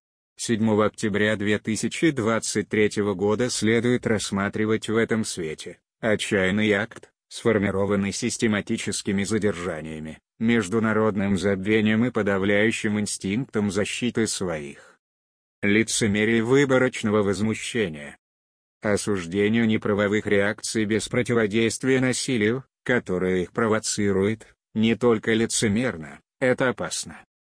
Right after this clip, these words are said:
Оно поддерживает двойной моральный стандарт, при котором государственное насилие законно и невидимо,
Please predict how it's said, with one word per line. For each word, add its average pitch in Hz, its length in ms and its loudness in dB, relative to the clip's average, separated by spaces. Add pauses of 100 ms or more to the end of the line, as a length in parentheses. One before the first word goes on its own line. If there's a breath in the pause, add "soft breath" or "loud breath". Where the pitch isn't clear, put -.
Оно 117 360 4
поддерживает 110 760 0
двойной 101 520 0
моральный 104 600 0
стандарт, 110 920 0 (160)
при 113 160 2
котором 104 460 0
государственное 104 880 -2
насилие 104 520 0
законно 110 600 2
и - 20 2
невидимо, 113 640 0